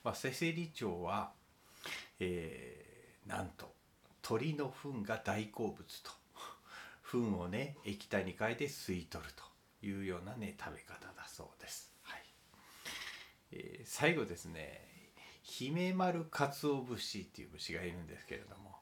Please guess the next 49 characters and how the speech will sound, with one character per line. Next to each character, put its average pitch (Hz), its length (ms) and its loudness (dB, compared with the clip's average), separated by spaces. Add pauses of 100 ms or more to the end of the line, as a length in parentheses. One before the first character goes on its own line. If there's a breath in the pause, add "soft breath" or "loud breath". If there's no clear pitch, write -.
(120)
そ - 160 -10
の 98 120 -2
ヒ 123 320 -2
メ 170 220 2
マ 170 200 4
ル 147 120 0
カ 139 180 -2
ツ 143 160 0
オ 143 100 6
ブ 135 140 0
シ 120 140 0
の 104 100 2
ね、 90 140 -2
生 127 240 0
活 123 260 0
の 110 120 0
場 98 180 4
は、 104 280 4 (540 loud breath)
場 92 140 4
所 95 220 2
は、 90 260 4 (100)
な 117 180 4
ん 101 120 0
と - 120 -4
人 - 280 -4
の 117 160 2
家 110 160 2
の 92 80 0
タ 101 260 4
ン 92 80 4
ス - 180 -4
や 87 280 2
押 - 100 0
し 98 280 2
入 85 100 0
れ 78 80 0
な - 100 -12
ん - 80 -18
で - 100 -14
す。 - 280 -8 (760 loud breath)
ま 101 180 4
あ、 90 40 0
毛 120 180 4
織 127 220 6
物 104 260 2
や 87 80 0
ね、 117 400 0
羽 95 560 2
毛、 - 0 -